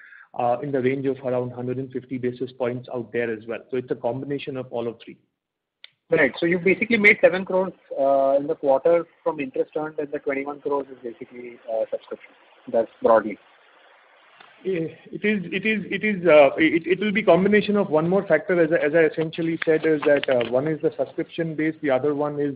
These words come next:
Speaker 1: um, uh, the charges which we are earning on the erstwhile old casa, our traditional casa model which we are running, which is not a big component, but, you know, in the range of fifteen percent, and the third one is the interest revenue which we are earning from, um, uh, the, the, uh, the balances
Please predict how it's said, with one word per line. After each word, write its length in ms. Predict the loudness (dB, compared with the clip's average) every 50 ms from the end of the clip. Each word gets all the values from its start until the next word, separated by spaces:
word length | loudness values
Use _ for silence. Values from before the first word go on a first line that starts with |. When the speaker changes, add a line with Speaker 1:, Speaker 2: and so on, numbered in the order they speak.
| -2 -2
Speaker 1:
um, 160 | -2 -2 -4 -10 -20 -20 -20 _ _ -20 _ _ _
uh, 240 | -2 0 0 0 0 -2
the 100 | -6 -8
charges 440 | -2 2 2 2 2 0 -2 -4 -4
which 160 | -6 -8 -8 -4 0
we 80 | 2
are 160 | 2 4 2 0 -4 -4 -2
earning 380 | 0 2 2 2 0 -2 -2
on 260 | -2 -4 -4 -6 -6 -4
the 120 | -2 -2
erstwhile 520 | 0 -2 -4 -4 -4 2 2 4 4 4 0 0
old 340 | 0 0 2 2 0 -2 -2
casa, 280 | -2 -2 -2 0 0 2
our 220 | 2 2 0 -2
traditional 440 | -4 -4 -4 -4 -6 -6 -6 -8 -6
casa 320 | -2 -2 -2 -2 -2 -4 -6
model 340 | -4 -4 -4 -2 -4 -4
which 160 | -4 -4 -6 -2
we 80 | -2 0
are 60 | 0
running, 260 | 0 -2 -4 -4 -4 -6
which 140 | -6 -8 -6
is 80 | -8
not 200 | -6 -4 -4 -4
a 40 | -4
big 240 | -6 -6 -10 -6 -6
component, 540 | -6 -6 -4 -4 -4 -4 -4 -6 -6 -4 -4
but, 180 | -4 -4 -4
you 60 | -6
know, 100 | -6 -6
in 120 | -6 -4 -4
the 100 | -4 -2
range 220 | -2 -4 -4 -6
of 80 | -10 -10
fifteen 340 | -12 -14 -10 -10 -10 -8 -6
percent, 380 | -8 -8 -6 -6 -8 -6 -6
and 120 | -6 -6 -6
the 80 | -8
third 240 | -4 -2 -4 -2 0
one 200 | 0 0 0 -2
is 120 | -4 -8
the 100 | -6 -8
interest 320 | -8 -8 -8 -12 -14 -12 -8 -8
revenue 320 | -8 -6 -6 -6 -6 -8 -8 -12 -20 -20 _ _
which 160 | -8 -8 -6 0
we 100 | 2 4
are 140 | 4 4 2
earning 300 | 0 -2 -2 -2 -4 -8 -6 -4
from, 280 | -2 -2 0 -2 -2
um, 220 | -4 -6 -8 -10 -16 -20 -20 -20 -20 -20 _ -4
uh, 300 | -2 0 2 2 0 0 -2 -4
the, 160 | -4 -4 -4
the, 300 | -6 -10 -10 -4 -2 2
uh, 280 | 2 2 2 2 0 -2
the 100 | -4 -2
balances 420 | 2 2 2 2 2 0 -2 -2